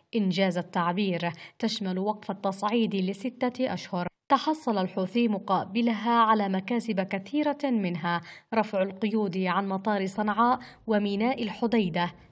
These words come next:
لكن ما لم يتحدث عنه أحد إلى الآن أن الحوثيين في المقابل لم يرفعوا حصارهم عن تعز،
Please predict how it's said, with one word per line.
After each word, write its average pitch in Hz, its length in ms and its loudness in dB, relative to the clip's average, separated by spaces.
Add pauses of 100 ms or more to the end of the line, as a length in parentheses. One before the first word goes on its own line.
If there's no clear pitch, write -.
(140)
لكن 202 520 2 (300)
ما 247 300 2
لم 196 220 0
يتحدث 185 640 -2
عنه 196 440 2
أحد 233 360 0
إلى 262 260 -2
الآن 185 560 0 (360)
أن 285 180 2
الحوثيين 202 720 0
في 175 140 -4
المقابل 208 720 0 (300)
لم 214 220 2
يرفعوا 214 460 2
حصارهم 208 680 0
عن 233 260 0
تعز، 180 480 -2